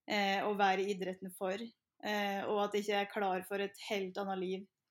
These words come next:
Men, eh, det er vanskelig å si hvor mange år jeg kommer til å, å drive med det her, men det kommer nok bare til å, jeg tar spontant og se hvor, hvor lenge jeg har interesse for å, å bidra.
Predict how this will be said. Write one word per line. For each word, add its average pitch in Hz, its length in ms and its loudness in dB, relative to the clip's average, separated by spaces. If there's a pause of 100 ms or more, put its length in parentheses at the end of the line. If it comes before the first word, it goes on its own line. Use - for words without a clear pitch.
(520)
Men, 240 240 6
eh, 226 160 6
det 233 60 10
er 247 100 8
vanskelig 240 240 0
å 247 80 -2
si 240 160 0
hvor 233 160 4
mange 226 160 2
år 202 320 2
jeg 208 80 -2
kommer 214 160 -4
til 202 80 -2
å, 196 320 -2
å 196 80 -6
drive 208 240 2
med 180 140 -2
det 202 80 -2
her, 220 100 -2
men 220 160 -4
det 208 220 2
kommer 196 240 -2
nok 185 100 -12
bare 196 240 -2
til 202 160 -2
å, 185 480 -4
jeg 196 160 -2
tar 196 320 2
spontant 196 640 -2
og 202 160 -8
se 208 80 -6
hvor, 190 480 -2 (720)
hvor 277 80 4
lenge 240 240 8
jeg 226 60 6
har 214 100 8
interesse 202 640 0
for 196 160 -4
å, 190 480 -2
å - 60 0
bidra. 185 420 0